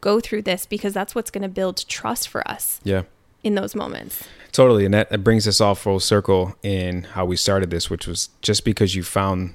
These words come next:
Speaker 2: the one,
Speaker 1: Mm-hmm.
Speaker 2: your soulmate, whatever you wanna call that person, it doesn't mean that everything's just gonna
Speaker 1: No.
Speaker 2: be, you know, glittering with,
Speaker 1: No.
Speaker 2: with gold and <laughs> rose petal and all this stuff. And
Speaker 1: Yeah.
Speaker 2: that was something that was a hard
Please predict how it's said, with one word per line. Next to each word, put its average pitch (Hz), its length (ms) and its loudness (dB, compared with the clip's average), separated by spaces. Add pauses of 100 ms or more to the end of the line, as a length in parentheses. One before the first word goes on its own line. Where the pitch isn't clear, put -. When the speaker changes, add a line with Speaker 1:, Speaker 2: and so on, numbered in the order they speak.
Speaker 2:
the 95 100 -2
one, 101 400 -2 (220)
Speaker 1:
Mm-hmm. 226 120 2
Speaker 2:
your 214 120 0
soulmate, 104 420 2
whatever 95 240 0
you 104 80 4
wanna 101 160 2
call 101 220 -2
that 95 140 -2
person, 107 460 0 (280)
it 95 100 -4
doesn't 101 260 2
mean 101 120 2
that 92 160 -4
everything's 92 480 -2
just 87 160 -4
gonna 87 120 -4
Speaker 1:
No. 85 600 -4
Speaker 2:
be, 110 80 -4
you 95 40 0
know, 85 120 -4
glittering 107 500 6
with, 90 120 0
Speaker 1:
No. - 120 -10
Speaker 2:
with 95 340 -4 (260)
gold 107 340 4
and 104 180 -4 (180)
<laughs> 101 280 -8
rose 107 260 6
petal 113 260 6
and 104 80 4
all 98 80 2
this 98 140 0
stuff. 110 260 2 (420)
And 101 260 2
Speaker 1:
Yeah. - 180 -6
Speaker 2:
that 101 180 2
was 113 140 2
something 95 400 0
that 87 180 -4
was 87 200 -2
a 85 80 -4
hard 90 500 0